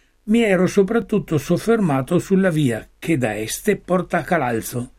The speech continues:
e proseguire poi per la Normandia e l'Inghilterra.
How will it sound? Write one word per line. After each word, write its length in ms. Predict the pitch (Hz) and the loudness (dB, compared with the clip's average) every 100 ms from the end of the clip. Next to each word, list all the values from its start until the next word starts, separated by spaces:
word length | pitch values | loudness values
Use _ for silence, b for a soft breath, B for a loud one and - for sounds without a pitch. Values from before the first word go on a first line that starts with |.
| _ _ _ _ - | _ _ _ _ 0
e 160 | 247 | 2
proseguire 600 | 262 262 190 240 240 220 | 4 2 2 2 4 4
poi 320 | - 180 175 160 | 4 4 4 2
per 180 | 165 | 0
la 140 | 160 156 | 2 0
Normandia 760 | 151 151 160 170 127 135 151 | 0 2 2 2 2 2 2
e 80 | 160 | 2
l'Inghilterra. 1000 | 156 147 135 135 - 110 101 92 98 - | 2 2 2 0 -2 -2 -4 -4 -10 -12